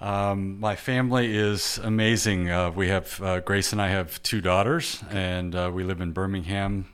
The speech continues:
Alabama. And, uh, I have one daughter at,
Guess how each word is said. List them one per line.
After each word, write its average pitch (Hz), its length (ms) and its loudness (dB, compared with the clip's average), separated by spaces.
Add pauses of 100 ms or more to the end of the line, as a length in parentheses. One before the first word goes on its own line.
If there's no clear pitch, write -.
Alabama. 101 680 -2 (180)
And, 90 400 -4
uh, 90 100 0
I 87 60 0
have 87 140 -6
one 92 180 -2
daughter 95 320 0
at, 87 220 -4